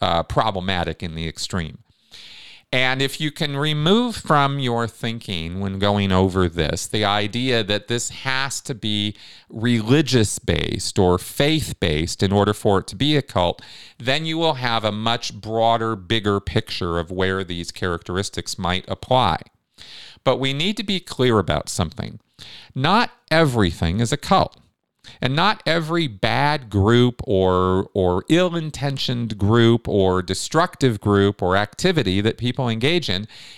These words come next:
is a cult. Not everything is. And this is a word that tends to be overused and thereby abused itself because people will apply it to things they don't agree with,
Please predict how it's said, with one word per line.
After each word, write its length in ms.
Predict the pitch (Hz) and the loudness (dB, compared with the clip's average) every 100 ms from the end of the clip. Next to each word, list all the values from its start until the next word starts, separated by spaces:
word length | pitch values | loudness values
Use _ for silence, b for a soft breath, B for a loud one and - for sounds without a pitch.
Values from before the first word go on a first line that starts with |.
| B | B
is 180 | 170 185 | -2 0
a 60 | |
cult. 500 | 208 220 269 - - _ _ | 0 2 2 0 -6 _ _
Not 220 | 147 208 | -2 0
everything 500 | 220 226 214 220 208 | 0 0 -2 0 0
is. 420 | 202 233 - - - _ _ B B _ | 2 0 -2 -8 -12 _ _ B B _
And 420 | 135 143 147 147 - | -2 0 -2 -6 -8
this 300 | 139 180 220 | -4 -4 -4
is 120 | 208 | -4
a 40 | |
word 300 | 185 151 151 | -4 -4 -4
that 140 | 135 - | -6 -6
tends 280 | 147 147 - | -6 -6 -8
to 120 | 127 | -8
be 260 | 127 123 - | -4 -6 -4
overused 1040 | 139 180 214 175 175 139 101 101 98 - - | -2 0 0 -2 -4 -4 -2 0 0 0 -4
and 160 | 117 | -6
thereby 460 | 110 120 120 104 104 | -4 -2 0 0 2
abused 600 | 101 92 110 135 139 - | 0 -4 -4 -2 -2 -4
itself 680 | 92 - 165 196 101 139 - B B B - | -6 -2 0 2 2 0 -6 B B B -6
because 420 | 147 160 156 151 | -4 0 -2 -2
people 380 | 147 131 135 123 | -6 -6 -4 -2
will 200 | 123 127 | 0 -2
apply 420 | 131 - 98 101 | -2 -2 0 0
it 120 | 104 | -4
to 80 | - | -8
things 360 | - 98 95 95 | -8 -6 -6 -4
they 140 | 101 | -4
don't 180 | 92 82 | -4 -8
agree 340 | 82 80 90 | -8 -4 -2
with, 380 | 131 175 190 - | 0 0 -2 -8